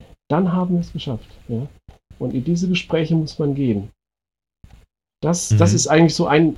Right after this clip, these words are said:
Speaker 1: einer der Wünsche, den ich eigentlich so habe, ja.
Speaker 2: Ja, ja. Und Sascha, so ein Fazit,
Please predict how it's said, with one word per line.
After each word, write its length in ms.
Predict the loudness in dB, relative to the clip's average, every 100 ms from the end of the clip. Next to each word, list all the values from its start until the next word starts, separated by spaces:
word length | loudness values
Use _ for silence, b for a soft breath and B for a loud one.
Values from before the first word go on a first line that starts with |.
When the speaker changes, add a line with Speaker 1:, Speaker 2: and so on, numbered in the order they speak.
| -2
Speaker 1:
einer 340 | 2 4 2
der 460 | 0 -6 0 2 6
Wünsche, 300 | 4 4 2
den 220 | 2 2
ich 180 | -2 -4
eigentlich 320 | -2 -2 -4
so 160 | -6 -6
habe, 260 | -4 -6 -6
ja. 1400 | -8 -12 _ -20 _ -20 -20 _ -20 -20 _ -18 0 4
Speaker 2:
Ja, 260 | 4 2 -6 -20 -20 -4
ja. 280 | 0 0 -2 -12 -20 -20 -20 -20 B B B -20 -12 -2
Und 120 | 0
Sascha, 440 | 2 0 0 -2 -4
so 160 | -4
ein 140 | -2 -2
Fazit, 960 | -2 -2 -2 -2 -2 -2 -4 -8 -10